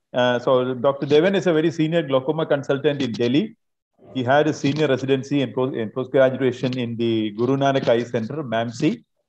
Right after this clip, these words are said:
Uh, he did his fellowship in glaucoma at the R P Center. And, uh, he also has a clinical fellowship, uh, in, in glaucoma from the U S. So, and a very, very active, vibrant member of the Glaucoma Society of India.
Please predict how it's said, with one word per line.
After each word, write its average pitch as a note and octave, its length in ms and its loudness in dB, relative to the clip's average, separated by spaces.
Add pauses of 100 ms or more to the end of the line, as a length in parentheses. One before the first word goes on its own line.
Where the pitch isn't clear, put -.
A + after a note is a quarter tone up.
(500)
Uh, A2 280 -4
he A#2+ 160 -4
did C#3 160 -2
his C#3+ 140 -2
fellowship D3 500 2
in C#3+ 100 -4
glaucoma C3 520 2
at A2+ 100 -2
the A#2+ 100 2
R A#2 160 4
P C3 160 -2
Center. B2 420 -2 (600)
And, A#2 180 -4
uh, A#2 60 4
he B2+ 200 -4
also A#2+ 320 2
has A2+ 120 -2
a B2 40 -2
clinical C3 400 -2
fellowship, A#2+ 480 0 (140)
uh, G#2 260 2
in, A2 300 -6
in G#2+ 160 -6
glaucoma A2 480 -2
from G#2 200 -2
the G#2 140 -4
U A#2 160 0
S. E3+ 240 -2 (580)
So, A2+ 360 -2
and A#2+ 180 -2
a A#2 60 2
very, C#3 220 2
very C#3+ 280 2
active, C3+ 440 0
vibrant C#3 420 2
member B2+ 440 0
of A#2 260 -2
the G#2+ 720 -4
Glaucoma A#2+ 360 -2
Society B2+ 400 -2
of A#2+ 120 -2
India. B2 360 0